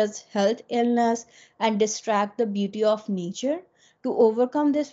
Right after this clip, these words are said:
problem, significant countermeasure can be used like arranging awareness activities। ਜਾਂ ਆਪਾਂ ਇਹਦਾ ਲਿਖ ਸਕਦੇ ਹਾਂ the former notion,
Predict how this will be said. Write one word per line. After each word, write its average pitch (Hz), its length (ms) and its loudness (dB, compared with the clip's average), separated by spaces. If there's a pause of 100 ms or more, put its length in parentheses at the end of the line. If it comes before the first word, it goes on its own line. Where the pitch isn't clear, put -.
(100)
problem, 202 460 -2
significant 269 800 -2
countermeasure 208 920 -2
can 208 240 2
be 208 140 -2
used 196 360 -6
like 202 300 2
arranging 190 480 -2 (160)
awareness 190 480 -2 (160)
activities। 196 560 -6 (440)
ਜਾਂ 226 100 4
ਆਪਾਂ 226 200 0
ਇਹਦਾ 277 140 4
ਲਿਖ 247 180 0
ਸਕਦੇ 269 340 -2
ਹਾਂ 247 80 0
the 285 100 0
former 226 640 0
notion, 190 380 -6